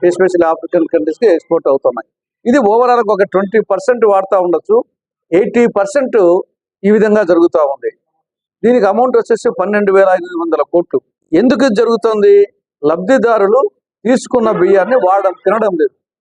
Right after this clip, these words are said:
తినేదానికి వాడడం లేదు. దానికి ప్రధాన కారణం అవి దొడ్డు బియ్యము, సన్న బియ్యానికి అలవాటు పడినారు మన వాళ్ళు. ఆ సన్న బియ్యంలో ఏమీ ఉండదు, దాంట్లో విటమిన్లు ఉండవు, ప్రోటీన్స్ ఉండవు, కేవలం కార్బోహైడ్రేట్ తప్ప ఏముండదు దాంట్లో. పచ్చి గడ్డి తి-,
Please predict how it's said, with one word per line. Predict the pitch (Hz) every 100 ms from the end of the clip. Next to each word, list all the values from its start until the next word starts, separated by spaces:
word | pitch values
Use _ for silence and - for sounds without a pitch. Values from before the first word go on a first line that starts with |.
| _ 196
తినేదానికి | 233 233 233 233 196
వాడడం | 196 190 165
లేదు. | 139 190
దానికి | 208 226 233
ప్రధాన | 185 196 226 247 233
కారణం | 208 196 220 _ _ -
అవి | 185 185
దొడ్డు | 185 185 214
బియ్యము, | 202 180 180 - _ _ _
సన్న | 233 240
బియ్యానికి | 233 226 214
అలవాటు | 202 202 185
పడినారు | 170 165 -
మన | 143 131
వాళ్ళు. | - _ _ _ _ _ -
ఆ | 180 180
సన్న | 190 220 220
బియ్యంలో | 240 240 247 196
ఏమీ | 208 240 233
ఉండదు, | 202 190 _ _ _ _ _ _ -
దాంట్లో | 165 196 180 190 165
విటమిన్లు | 180 202 208 202 185
ఉండవు, | 170 180 196 _ _ _ _ -
ప్రోటీన్స్ | 165 180 208 214 196
ఉండవు, | 180 175 190 - _ _ _ _ -
కేవలం | 185 233 233 226 -
కార్బోహైడ్రేట్ | 185 202 202 202 185 185
తప్ప | 180 214 196 165
ఏముండదు | 233 233 214 170
దాంట్లో. | 170 165 143 _ _ _ -
పచ్చి | 170 214
గడ్డి | 180 185
తి-, | 202